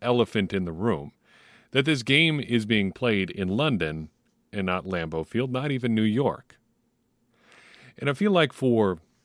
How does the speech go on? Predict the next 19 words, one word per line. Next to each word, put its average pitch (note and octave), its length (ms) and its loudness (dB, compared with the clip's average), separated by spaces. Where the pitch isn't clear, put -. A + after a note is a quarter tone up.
at G#2+ 120 -2
least C3 320 -2
two D#3 240 -2
out A#2 160 4
of F#2+ 60 0
the F#2+ 80 -4
last F2 480 -2
three F2 260 -6
weeks, - 600 -12
the G2+ 80 -4
Bears C3+ 460 -2
game, G#2+ 480 0
the G2 100 -4
Patriots A#2 640 -2
game, E2+ 520 -2
I've A#2+ 140 -4
been B2 140 0
saying A#2+ 520 0
the, A#2+ 220 -2